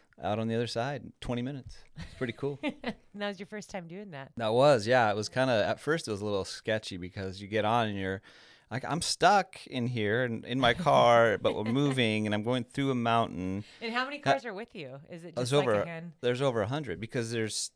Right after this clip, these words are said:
Speaker 1: ten per train car, like, and there's, there's at least ten,
Speaker 2: Unreal.
Speaker 1: ten plus cars. Yeah, so there's probably a hundred. It was, I mean, it was moving pretty quick, and, but it was a cool, cool experience. But that was the only way you get to the aid
Speaker 2: Mm-hmm.
Speaker 1: station. You
Speaker 2: Yeah,
Speaker 1: had
Speaker 2: these aren't
Speaker 1: to
Speaker 2: modern day roadways.
Speaker 1: Yeah.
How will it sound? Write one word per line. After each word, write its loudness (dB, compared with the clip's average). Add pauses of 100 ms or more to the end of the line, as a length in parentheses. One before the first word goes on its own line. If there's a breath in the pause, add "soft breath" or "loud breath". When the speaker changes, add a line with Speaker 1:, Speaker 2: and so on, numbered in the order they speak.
Speaker 1:
ten 0
per -2
train -4
car, -12
like, -4 (160)
and -6
there's, -8 (140)
there's -6
at -8
least -10
ten, -6
Speaker 2:
Unreal. -10
Speaker 1:
ten -6
plus -8
cars. -8 (220 loud breath)
Yeah, 2
so -10
there's -6
probably -4
a -6
hundred. -6
It -6
was, -6
I -4
mean, -2
it -2
was -6
moving -4
pretty -8
quick, -2
and, -4
but -4
it -6
was -8
a -6
cool, -6 (460 soft breath)
cool -6
experience. -6
But -2
that 2
was -2
the -6
only -2
way 0
you -4
get -6
to -8
the -4
aid 0
Speaker 2:
Mm-hmm. -14
Speaker 1:
station. -10
You -8
Speaker 2:
Yeah, 0
Speaker 1:
had 0
Speaker 2:
these -4
aren't -4
Speaker 1:
to -4
Speaker 2:
modern 0
day -4
roadways. -10
Speaker 1:
Yeah. -8